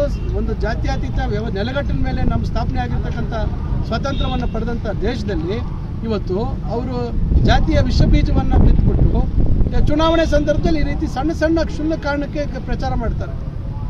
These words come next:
ಅಲ್ಲೆಲ್ಲೋ ಮಂಡ್ಯ ಅಲ್ಲಿ ಅನುಮತಿ ತಗೊಂಡಿರೋದು ರಾಷ್ಟ್ರ ಧ್ವಜಕ್ಕೆ, ಕನ್ನಡ ಧ್ವಜಕ್ಕೆ ಆಗ್ತಾ ಇರೋವಂಥದ್ದು ಇದು. ಈಗ ನಾವ್ಯಾರು ಹಿಂದೂಗಳಲ್ವಾ? ನಾವ್ಯಾರು ದೇವಸ್ಥಾನಕ್ಕೆ ಹೋಗಲ್ವಾ? ನಾವ್ಯಾರು ದೇವ್ರ ಪ್ರಾರ್ಥನೆ ಮಾಡಲ್ವಾ? ನಮ್ಮ ಮನೇಲಿ ದೇವ್ರ ಮನೆ ಇಲ್ವಾ?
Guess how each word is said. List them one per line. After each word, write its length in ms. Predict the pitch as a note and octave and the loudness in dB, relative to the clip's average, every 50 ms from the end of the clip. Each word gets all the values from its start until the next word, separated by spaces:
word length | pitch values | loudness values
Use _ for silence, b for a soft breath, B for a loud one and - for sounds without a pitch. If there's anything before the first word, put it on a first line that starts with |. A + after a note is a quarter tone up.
| - - - - - - - | -6 -6 -8 -8 -8 -6 -4
ಅಲ್ಲೆಲ್ಲೋ 260 | B3 C#4 C#4+ D#4 D4+ | -2 0 2 2 2
ಮಂಡ್ಯ 260 | C#4 C4+ C4+ C#4+ D4+ | 2 2 0 2 2
ಅಲ್ಲಿ 280 | D4 C#4+ C4 A3+ F#3 F3 F3+ - - - - - - - - - - - - - - - G3+ | 2 2 0 -2 -4 -6 -6 -8 -8 -8 -8 -6 -6 -6 -6 -6 -8 -8 -8 -8 -6 -4 -4
ಅನುಮತಿ 320 | A3+ C#4+ D4+ D4+ D4+ D#4 | -2 0 0 0 0 0
ತಗೊಂಡಿರೋದು 540 | D4+ D4+ C#4+ C#4+ C#4+ C#4+ C#4+ C#4 C4+ D4 C#4+ | -2 -2 -2 -2 -2 -2 -2 -4 -4 -4 -2
ರಾಷ್ಟ್ರ 300 | C4 A#3+ A#3+ - - C#4 | -2 -2 -4 -4 -4 -6
ಧ್ವಜಕ್ಕೆ, 520 | - - B3+ A#3 - - - C#4 C#4+ C#4 - | -6 -6 -4 -4 -4 -6 -4 -4 -4 -2 -2
ಕನ್ನಡ 260 | A#3 A#3+ B3 B3+ A#3 | -4 -4 -4 -4 -4
ಧ್ವಜಕ್ಕೆ 420 | A3 A#3 A3 A3 G3+ - - - - - - - | -4 -4 -4 -4 -6 -6 -6 -6 -6 -6 -2 -2
ಆಗ್ತಾ 280 | C4 C#4+ - D4 C#4 | -2 0 0 0 0
ಇರೋವಂಥದ್ದು 460 | C4+ C4 C4+ C4 - - A3 - - - - C4 | 0 0 -2 -2 -4 -4 -6 -4 -4 -4 -4 -4
ಇದು. 420 | A3 G#3 - - - - - - | -4 -4 -4 -6 -6 -6 -6 -6
ಈಗ 120 | F3+ A3+ B3 | -6 -4 -4
ನಾವ್ಯಾರು 320 | B3 B3 B3+ C4+ C4+ C4 | -4 -2 -2 -4 -4 -2
ಹಿಂದೂಗಳಲ್ವಾ? 580 | A#3+ A#3+ - - A3 G3 F3+ E3 D#3 - - - - - - - - - - - - - - - - - - - - - - - - - - - - | -4 -4 -4 -4 -4 -4 -4 -4 -4 -4 -4 -4 -4 -6 -8 -8 -8 -8 -10 -10 -8 -8 -8 -8 -8 -8 -8 -8 -8 -8 -8 -8 -8 -8 -8 -6 -6
ನಾವ್ಯಾರು 360 | G#3+ A#3+ C4 C4 C4+ A#3+ A3 | -4 -2 -2 -2 -4 -2 -4
ದೇವಸ್ಥಾನಕ್ಕೆ 500 | B3 B3+ A#3+ - B3 A#3 A#3 A3 - G#3+ | -4 -4 -4 -4 -4 -4 -4 -4 -6 -6
ಹೋಗಲ್ವಾ? 400 | F#3+ F3 E3 D#3 D#3+ G3+ - - | -6 -6 -6 -6 -6 -6 -6 -6
ನಾವ್ಯಾರು 440 | - G3+ A3 A#3+ B3+ B3+ B3+ - F#3+ | -6 -6 -4 -4 -4 -4 -4 -2 0
ದೇವ್ರ 200 | A3+ A3+ - - | 0 0 0 0
ಪ್ರಾರ್ಥನೆ 320 | - A3 A3 - - - | 0 -2 -2 -2 -2 -4
ಮಾಡಲ್ವಾ? 360 | A3 G#3 G3 - - - G#3+ | -2 -2 -2 0 0 -2 -2
ನಮ್ಮ 220 | A3+ A3 A3+ A#3+ B3 | -2 -4 -4 -4 -4
ಮನೇಲಿ 220 | C4 C4 B3 F#3+ | -4 -4 -4 -4
ದೇವ್ರ 180 | G#3+ A3+ A#3+ A#3+ | -2 -2 -2 -2
ಮನೆ 200 | A#3 A3 G#3+ G3 | -2 -4 -4 -4
ಇಲ್ವಾ? 300 | F3 E3 D3+ - F#3+ | -4 -4 -4 -4 -4